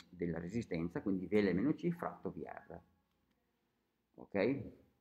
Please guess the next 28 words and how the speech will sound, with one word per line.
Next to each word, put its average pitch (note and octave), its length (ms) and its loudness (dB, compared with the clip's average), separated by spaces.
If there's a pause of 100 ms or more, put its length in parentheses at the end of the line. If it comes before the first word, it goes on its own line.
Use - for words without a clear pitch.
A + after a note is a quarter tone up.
(600)
Ma D3+ 440 2
qui C#3 140 6
possiamo B2+ 340 6
sostituire B2+ 1000 6 (220)
le G#2 180 8
relazioni C#3 400 8
che B2 60 8
abbiamo A2+ 320 8
visto, G#2 640 6 (500)
quindi E2 220 0
relazione F#2 480 4
di, G#2+ 440 4 (500)
ehm, C2 840 -4 (280)
ohm G#2+ 580 8
propriamente G2 580 6
detta G#2+ 500 2
e, B2+ 380 6
se - 160 4
volete, B2+ 300 8
la A2 180 10
ohm C3 160 12
generalizzata, A2 760 8
quella A2 180 8
che G#2+ 120 2
usa A2 180 6
le G2 140 8
reattanze. F#2+ 680 6 (320)
Quindi E2+ 420 2